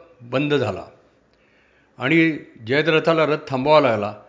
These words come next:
द्रौपदीने ओळखलं की हा गांडीव धनुष्यातून आलेला हा बाण आहे, त्याचं हे कुंपण आहे आणि तिला एकदम तिला उत्साह आला आणि ती म्हणाली, "जयद्रथा, हा गांडीव धनुष्याचा प्रताप आहे,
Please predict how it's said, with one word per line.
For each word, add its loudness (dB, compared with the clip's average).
द्रौपदीने 2
ओळखलं 2
की 0
हा 2
गांडीव 2
धनुष्यातून -2
आलेला 2
हा -6
बाण 0
आहे, 0
त्याचं -4
हे 0
कुंपण -6
आहे -2
आणि -2
तिला 4
एकदम 0
तिला 0
उत्साह 0
आला -8
आणि -4
ती 0
म्हणाली, 4
"जयद्रथा, 4
हा 6
गांडीव 2
धनुष्याचा 2
प्रताप 0
आहे, -2